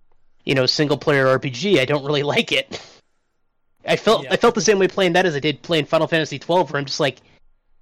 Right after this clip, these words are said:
Speaker 1: "This honestly isn't that fun for me." It's a shame. But I'm sure Xenoblade f-, fans are happy, and I am happy for them.
Speaker 2: Yeah. And
Speaker 1: Earthbound is coming to Nintendo Switch Online.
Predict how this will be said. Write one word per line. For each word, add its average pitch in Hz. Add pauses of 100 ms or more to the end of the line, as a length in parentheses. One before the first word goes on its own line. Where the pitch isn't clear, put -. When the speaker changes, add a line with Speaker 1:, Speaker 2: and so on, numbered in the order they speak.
Speaker 1:
"This - (280)
honestly 156
isn't 147
that 135
fun 180
for 175
me." 117 (1500)
It's -
a -
shame. 170 (880)
But 147
I'm 147
sure 160
Xenoblade 151
f-, -
fans 151
are 139
happy, 180
and 139
I 135
am 147
happy 156
for 220
them. 180 (1400)
Speaker 2:
Yeah. 233 (2250)
And -
Speaker 1:
Earthbound 170
is 123
coming 190
to 147
Nintendo 190
Switch -
Online. 156